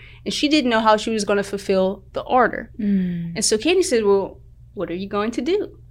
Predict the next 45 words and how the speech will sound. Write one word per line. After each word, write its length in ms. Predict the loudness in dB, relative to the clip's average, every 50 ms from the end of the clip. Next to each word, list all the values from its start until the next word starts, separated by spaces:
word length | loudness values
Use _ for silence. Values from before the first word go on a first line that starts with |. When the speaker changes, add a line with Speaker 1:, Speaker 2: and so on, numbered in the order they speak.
| -20 -20 -20 -20 -16 -12 -8
Speaker 1:
And 80 | -8
she 140 | -6 -6 -6
said, 480 | -4 0 2 2 2 2 0 -2 -6 -4 0
"I 160 | 2 2 2
hired 600 | 0 0 2 4 4 4 4 4 4 2 0 -2 -8 -16 -14
a 60 | -12
C 340 | -10 -8 -8 -6 -6 -6 -4 -2
O 80 | -2 -2
O." 460 | -2 -2 -4 -4 -6 -6 -8 -10 -16 -20 -20 -20 -20 -20 -20 -20 -20 -20 -20 -20 -20 -20 -10 -6
And 100 | -6 -6
Kandi's 560 | -2 2 4 4 6 4 4 2 0 -2 -6 -10 -16 -20 -20 -20 -20 -20 -20 -20 -20 -12 2 6
eyes 360 | 8 8 10 8 8 4 2
just 180 | 0 -2 -2 0
lit 200 | 2 2 2 2
up, 220 | 0 -4 -8 -10
and 100 | -8 -6
she 140 | -4 -2 -2
was 120 | -2 0
very 300 | 2 4 4 6 6 4
excited. 420 | 2 0 -2 0 0 2 2 2 0
And 100 | -2 -4
she 80 | -6 -6
said, 200 | -4 -4 -2 0
"I'm 160 | 0 -2 -2
so 200 | 0 0 0 2
glad 260 | 4 6 6 6 4 2
that 140 | 0 -2
you 100 | -4 -6 -6
did 200 | -4 -4 -2 0
that. 200 | 0 0 0 0
Now 180 | 0 2 2 2
you 180 | 2 0 -2
have 240 | 0 2 2 2 0
help, 340 | -2 -4 -2 -2 -2 -4 -6 -8
you 120 | -8 -6
have 320 | -4 -4 -4 -4 -4 -6 -8 -14 -16
support." 420 | -12 -10 -10 -10 -12 -10 -2 2
Speaker 2:
In 100 | 4 6
operations. 680 | 8 10 8 8 8 8 6 8 6 6 6 4 2 2
Speaker 1:
She 60 | 2 2
said, 540 | 0 2 4 6 8 8 6 6 2 -2 -10 -18 -18 -8 -4
"A 100 | -4 -2
lot 300 | 2 4 6 6 6 6
of 100 | 2 -2
times, 680 | -4 0 4 4 6 6 4 2 0 -2 -4 -8 -10 -14